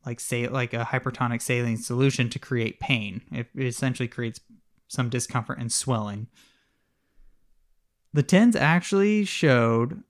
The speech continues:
it decreased the amount of inhibition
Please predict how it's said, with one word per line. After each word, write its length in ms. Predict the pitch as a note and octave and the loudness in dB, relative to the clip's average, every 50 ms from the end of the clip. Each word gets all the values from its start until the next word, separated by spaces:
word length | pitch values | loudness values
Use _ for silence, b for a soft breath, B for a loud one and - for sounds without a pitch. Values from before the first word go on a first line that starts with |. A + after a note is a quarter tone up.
| _ _ _ _ _ _ _ _ _ _ _ _ _ _ _ _ | _ _ _ _ _ _ _ _ _ _ _ _ _ _ _ _
it 180 | D3 C#3 B2 A#2+ | -4 -4 -2 4
decreased 680 | D#3 E3+ G3+ G3 - - C#3+ B2+ B2 B2 - - - - | 6 6 6 4 2 0 2 2 2 2 0 -6 -4 0
the 80 | C3+ | 2
amount 500 | B2+ B2 B2 B2 B2 B2 B2 C3 D3 C#3+ | 2 2 2 2 2 4 2 2 2 0
of 140 | D3+ C3+ - _ - | -4 -6 -6 _ -2
inhibition 920 | C#3+ C#3+ D3+ E3 E3 C#3 B2 C#3+ D#3+ D#3+ - - B2 G#2+ G#2+ G#2+ A2+ | 2 2 4 4 4 4 4 4 4 4 2 0 -2 0 0 -2 -4